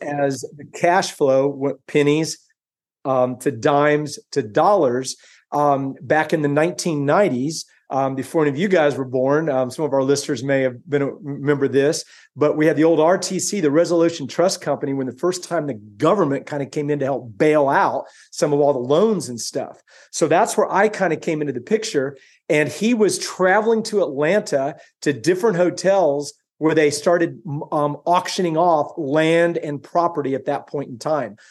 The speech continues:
most of it being sight unseen. And you would go there and sit for hours, and you would wait for a piece of land to come up in your area because hopefully you knew where it was, and you would kind of bid on it sight unseen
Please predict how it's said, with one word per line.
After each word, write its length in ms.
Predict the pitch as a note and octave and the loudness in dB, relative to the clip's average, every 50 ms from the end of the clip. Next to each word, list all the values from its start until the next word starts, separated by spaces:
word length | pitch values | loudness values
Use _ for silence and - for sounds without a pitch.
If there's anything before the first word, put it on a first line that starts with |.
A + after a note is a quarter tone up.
| - _ _ | -20 _ _
most 340 | C#3 C#3+ D#3 E3+ F3+ F#3 - | -2 2 2 2 2 2 -2
of 140 | E3+ D3+ E3 | -2 -2 -2
it 100 | E3+ D3 | -2 0
being 180 | E3 D#3+ D#3 | -2 -2 -2
sight 300 | D3 - - D#3+ D3+ D3+ | -4 -2 0 0 2 2
unseen. 640 | D3 D3 C#3+ C#3 - - G3 G3 F3+ D#3+ C#3+ C#3+ D3+ D3 - _ _ _ | 0 0 -2 -4 -6 -2 -2 0 0 0 -2 -2 -6 -10 -18 _ _ _
And 160 | D3+ D3 D#3 | -2 0 2
you 100 | D#3+ D#3+ | 2 2
would 140 | D3+ D3+ C3 | 0 0 2
go 180 | C#3 E3 F3+ F#3 | 2 2 4 4
there 180 | F3+ F3 D#3 | 2 2 2
and 100 | D3 C#3 | 0 -2
sit 240 | - - F#3+ F#3 - | -2 -4 -4 -4 -4
for 160 | - D#3+ - | -6 -6 -6
hours, 580 | - E3 F3+ F#3 F3+ F3 D3 C#3 D3+ D3 - - _ _ _ _ | -2 0 2 2 4 2 2 0 0 -2 -4 -12 _ _ _ _
and 160 | D#3+ D3 D3 | -2 0 2
you 80 | D#3 D#3 | 2 0
would 100 | D3+ D3 | 0 0
wait 300 | C#3 D3 E3 E3+ F3 F3 | 0 2 2 2 2 0
for 160 | - E3+ D3+ | 0 0 0
a 40 | C3+ | 0
piece 240 | - - F3 E3 - | 0 -4 -4 -4 -4
of 120 | D#3+ C3+ | -4 -4
land 340 | B2 C#3 D#3 E3 E3+ E3+ D#3+ | 0 0 2 2 2 2 0
to 60 | D3 | -4
come 180 | - - D3+ D3 | -6 -6 -2 -2
up 160 | D3 D3 D#3 | -2 -2 -2
in 80 | D3+ D3 | -4 -2
your 140 | C#3+ C#3+ | -2 -2
area 340 | - D#3 E3 E3+ E3+ D#3+ D#3 | 0 2 2 2 4 2 2
because 380 | C#3 C#3 C3 - - C#3+ C3 C#3+ | 0 -2 -6 -2 -2 -2 -2 -2
hopefully 440 | - - E3 F3 E3+ E3+ E3+ D#3 C#3+ | -4 0 0 0 0 -2 -4 -4 -4
you 140 | C3+ D#3 D#3+ | -4 -4 -4
knew 160 | D#3 D#3 D#3 | -4 -2 -2
where 180 | D#3 D#3 D3 C#3+ | 0 2 2 2
it 80 | B2+ | 2
was, 420 | C#3 D#3+ F3 E3+ D#3+ D#3 D3 C3 D3 | 2 2 4 4 4 2 2 -2 -4
and 120 | C3+ C3+ | -2 0
you 120 | D3 D#3 | -2 0
would 180 | D3 D3 C#3+ C#3+ | 0 -2 -4 -2
kind 160 | - D#3 D3 | -4 -2 -2
of 160 | C#3+ C3+ A#2+ | -2 -6 -2
bid 180 | A2+ D#3 D#3+ D#3+ | 0 0 2 2
on 180 | D#3+ D#3 D#3 D#3 | 2 2 0 -2
it 140 | D3+ - | -4 -6
sight 300 | - - D#3+ D3+ D#3 D#3+ D#3+ | -6 -4 -2 -2 -2 -2 -4
unseen 600 | D#3+ D3+ C#3+ C3+ - - G#3 G#3+ F#3 E3 D#3+ | -6 -6 -6 -6 -4 -2 0 0 0 -2 -6